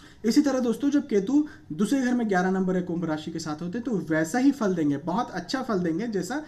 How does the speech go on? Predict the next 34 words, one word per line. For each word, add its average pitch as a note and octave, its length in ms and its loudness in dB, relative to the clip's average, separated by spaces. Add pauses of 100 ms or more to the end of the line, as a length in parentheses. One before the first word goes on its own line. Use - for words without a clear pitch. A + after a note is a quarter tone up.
(200)
दस A#3 260 0
नंबर G3+ 240 0
या G3 80 0
मकर E3 220 -2
राशि D3+ 240 -4
के D3+ 100 -2
साथ C#3+ 220 -8
होंगे E3 200 -6
तो C4 140 -6
देंगे। C3 340 -2 (420)
आ, D3 160 2
व्यक्ति F#3 560 2 (220)
की A#3 100 2
वाणी G3 340 2
बिल्कुल A3 260 0
प्रभावशाली F3+ 540 0
हो A3 120 2
जाएगी, A3 360 -2 (1500)
व्यक्ति F3+ 400 -2 (300)
धन G3 260 2
प्रॉपर G#3+ 320 0
अर्जित G3 340 0
कर G#3+ 160 2
पाएगा, A3 360 0
कुटुंब A3 500 -2
परिवार E3+ 400 0
से A3 120 -6
व्यक्ति G#3 260 -4
की G#3+ 100 -4
अच्छी G#3 220 -6
बनेगी। G#3 420 -2
साथ G#3 320 -6
ही A#3 60 -6
साथ G#3+ 220 -6